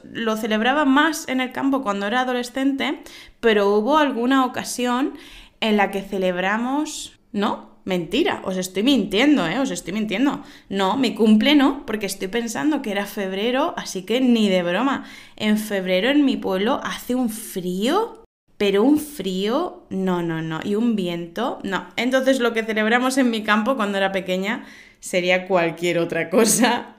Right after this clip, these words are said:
en verano, pero en febrero no. <laughs> Eh, sí, en mi casa, en ese Pequelandia, y, eh, lo que estaba pensando es que los compañeros o las compañeras que cumplían años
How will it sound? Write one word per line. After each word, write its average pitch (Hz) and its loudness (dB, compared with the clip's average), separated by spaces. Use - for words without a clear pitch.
en 190 2
verano, 160 -4
pero 156 4
en 151 -2
febrero 160 -2
no. 160 -8
<laughs> 262 -4
Eh, 214 4
sí, 214 0
en 262 4
mi 330 2
casa, 226 0
en 202 -2
ese 214 -2
Pequelandia, 226 -4
y, 311 0
eh, 226 8
lo 214 4
que 208 -6
estaba 294 0
pensando 285 -2
es 240 -2
que 262 -2
los 196 -2
compañeros 196 -4
o 277 -6
las 277 -4
compañeras 247 -4
que 196 -6
cumplían 196 -4
años 247 -2